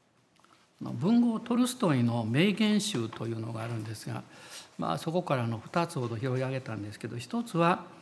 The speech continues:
「信仰は人生の力である」。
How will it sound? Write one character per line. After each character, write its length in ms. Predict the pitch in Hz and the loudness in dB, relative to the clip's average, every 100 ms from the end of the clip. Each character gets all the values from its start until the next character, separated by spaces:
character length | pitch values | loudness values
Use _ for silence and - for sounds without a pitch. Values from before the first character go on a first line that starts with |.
| - - | -20 -6
「信 500 | - - 247 254 254 | 0 6 8 6 4
仰 240 | 226 220 | 2 4
は 220 | 220 240 - | 4 2 2
人 340 | 143 123 277 254 | 2 6 8 8
生 280 | - 131 113 | 4 0 0
の 180 | 104 | -2
力 460 | 107 - - 214 135 | -4 -4 2 2 0
で 100 | 107 | -6
あ 100 | |
る」。 100 | - | -10